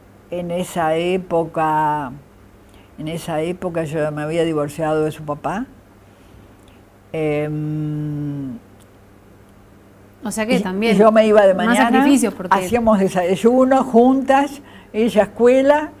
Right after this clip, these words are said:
Speaker 1: y yo otra vez a trabajar. Tres, cuatro días, porque, viste, en la exportación, que era nuestro trabajo, cuando tenés embarque, tenés embarque y
Speaker 2: No
Speaker 1: y
Speaker 2: espera.
Speaker 1: No, no espera. Y si no, no cargas en ese momento,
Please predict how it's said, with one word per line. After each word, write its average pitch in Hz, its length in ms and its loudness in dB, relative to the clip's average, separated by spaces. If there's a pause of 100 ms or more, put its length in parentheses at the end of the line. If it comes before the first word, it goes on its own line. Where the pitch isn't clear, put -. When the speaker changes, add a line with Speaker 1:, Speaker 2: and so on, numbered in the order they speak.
(160)
Speaker 1:
y 190 100 -4
yo 214 140 4
otra 220 280 2
vez 196 140 -2
a 202 100 -2
trabajar. 165 520 -4 (240)
Tres, 208 200 -8
cuatro 214 300 -2
días, 247 260 -2
porque, 156 520 -8 (260)
viste, 185 520 -4
en 165 80 -10
la 170 80 -6
exportación, 160 720 -6
que 165 120 -12
era 151 120 -6
nuestro 147 280 -10
trabajo, 143 500 -8 (280)
cuando 170 180 -6
tenés 185 320 -2
embarque, 151 480 -2
tenés 170 320 -8
embarque 190 500 -2
y 156 420 -2
Speaker 2:
No 233 100 0
Speaker 1:
y - 40 -2
Speaker 2:
espera. 190 360 -2 (220)
Speaker 1:
No, 220 520 2
no 175 100 -4
espera. 214 460 0 (360)
Y 190 100 -4
si 190 180 -4
no, 254 480 0
no 208 200 0
cargas 165 640 2
en 175 140 -6
ese 202 180 2
momento, 208 680 4